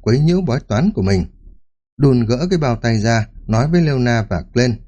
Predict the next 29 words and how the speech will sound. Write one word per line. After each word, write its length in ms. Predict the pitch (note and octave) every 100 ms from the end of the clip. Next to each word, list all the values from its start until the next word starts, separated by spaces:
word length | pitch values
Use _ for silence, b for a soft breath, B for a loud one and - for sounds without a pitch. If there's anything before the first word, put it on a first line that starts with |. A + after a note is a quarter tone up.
| - - - _ _ -
Hai 100 | G3
cậu 160 | E3
cầm 240 | B2+ B2 B2
bức 160 | G3 -
tranh 220 | E3 D#3+
của 120 | -
Real 140 | G#2 A#2
Bieber 420 | A#2+ A2+ B2 A#2 - -
đi 140 | F#3+
hỏi 260 | F3 A#2+ E2+
các 120 | C#3
hộ 180 | D#3 G2
gia 160 | A#2+ B2
đình 200 | A2 F2+
gần 240 | F2+ D#2+
đây 180 | G#2+ A2+
để 140 | F#2+
xác 260 | D#2 F#3 F#3+
nhận 140 | B2 F#2
lại, 200 | G#2 G#2 b b b
sau 140 | - F#3
đó 120 | G3
dùng 260 | F3 B2+ A2+
tội 200 | B2+ F#2+
danh 240 | D#3 D3+
giết 160 | F3 A3+ C#3+
mẹ 80 | G2
ruột 220 | F2+ G#2+ -
để 200 | G#2 F2+